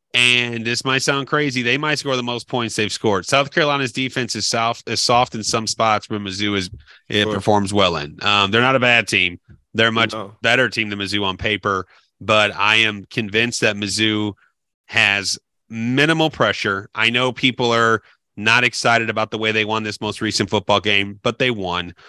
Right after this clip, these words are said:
Speaker 1: And at the end of the day, if they get a W, it's a W. Everyone's healthy.
Speaker 2: Yep.
Speaker 1: Um, Brady Cook probably knows that this is getting close to time they're gonna s-, swap this thing out and get someone else in there. So he wants to perform.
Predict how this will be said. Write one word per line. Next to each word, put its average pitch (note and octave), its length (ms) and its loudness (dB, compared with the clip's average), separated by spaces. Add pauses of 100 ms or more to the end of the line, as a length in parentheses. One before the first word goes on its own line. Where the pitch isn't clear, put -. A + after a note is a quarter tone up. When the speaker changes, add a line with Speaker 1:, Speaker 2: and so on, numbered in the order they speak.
(180)
Speaker 1:
And G2+ 100 0
at G2+ 140 2
the G#2 80 2
end G#2+ 80 2
of B2+ 80 0
the C#3+ 80 6
day, A2+ 460 2 (240)
if G2 40 -20
they G2 120 -4
get G#2 100 0
a - 20 -2
W, A#2 460 0
it's A#2 140 -8
a B2 60 -2
W. G2+ 520 0
Everyone's G#2 380 -2
healthy. C3 680 -2 (440)
Speaker 2:
Yep. G#2 80 0
Speaker 1:
Um, F#2 380 0
Brady A#2 340 2
Cook B2+ 340 -2
probably A#2+ 300 2
knows A2+ 400 -2
that G#2+ 320 0 (180)
this G2+ 320 -4
is G2+ 220 -6
getting A2+ 260 -4
close A2+ 420 2
to G2+ 300 2
time G#2+ 320 -2
they're G#2+ 140 -2
gonna G#2+ 160 -2
s-, - 160 -4 (640)
swap A#2 320 4
this A2+ 160 0
thing A2 160 2
out G#2+ 180 2
and G#2+ 80 -4
get G#2 140 -6
someone G#2 200 -6
else G2+ 220 -2
in A2+ 140 0
there. A2+ 200 2
So G#2 220 2
he G#2+ 180 0
wants A2 240 2
to A2 80 -4
perform. A#2+ 520 0